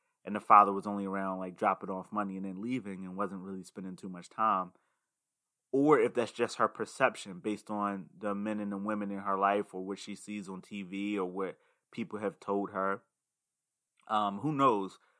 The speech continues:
what led her to that ignorance. But I just was so sad and disappointed, and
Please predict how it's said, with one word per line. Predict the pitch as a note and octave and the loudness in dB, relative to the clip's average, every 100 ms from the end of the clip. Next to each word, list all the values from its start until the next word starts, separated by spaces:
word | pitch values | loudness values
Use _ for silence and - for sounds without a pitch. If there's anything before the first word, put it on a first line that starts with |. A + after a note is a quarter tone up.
| _ - | _ -2
what | A2+ | 0
led | G#2+ A2+ A2 | 2 2 2
her | G#2 | -2
to | - | -2
that | G#2+ G#2 E2 | 0 0 0
ignorance. | A2+ G2 F2+ E2 - _ _ _ _ _ _ - | -2 -4 -10 -12 -18 _ _ _ _ _ _ -2
But | A2+ A2 | 0 0
I | - | -4
just | A#2 - | -8 -8
was | A#2 | -6
so | - A#2+ | 0 0
sad | A2 - A2+ G#2+ | 0 0 2 2
and | G2 | -2
disappointed, | G2 - - B2 A#2 F2+ - | -10 -14 -10 -6 -4 -6 -8
and | G2 G#2 G2+ G2 F#2 | -8 -4 -4 -6 -10